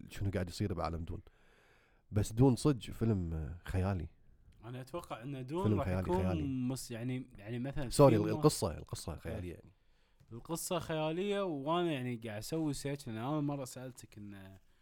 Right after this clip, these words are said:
Speaker 2: أسامي شخصيات فيها وايد عربية.
Speaker 1: إيه.
Speaker 2: المعذب ومجاهد.
Speaker 1: ال-، ال-،
Speaker 2: شيء
Speaker 1: مثل ما
Speaker 2: كذي.
Speaker 1: تقول ال-،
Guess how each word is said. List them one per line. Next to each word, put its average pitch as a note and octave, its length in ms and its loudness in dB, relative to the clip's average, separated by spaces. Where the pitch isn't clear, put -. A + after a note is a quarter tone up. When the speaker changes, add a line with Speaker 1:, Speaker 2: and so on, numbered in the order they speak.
Speaker 2:
أسامي B2 920 0
شخصيات D3+ 800 -2
فيها C#3 240 -4
وايد C3 340 -2
عربية. A#2+ 600 -4
Speaker 1:
إيه. - 80 4
Speaker 2:
المعذب C#3 640 2
ومجاهد. A2+ 1000 -2
Speaker 1:
ال-، A#2 200 6
ال-، B2+ 800 8
Speaker 2:
شيء A#2+ 120 -2
Speaker 1:
مثل C#3+ 100 2
ما C#3 120 6
Speaker 2:
كذي. A2 80 2
Speaker 1:
تقول C#3+ 260 4
ال-، G#2+ 720 2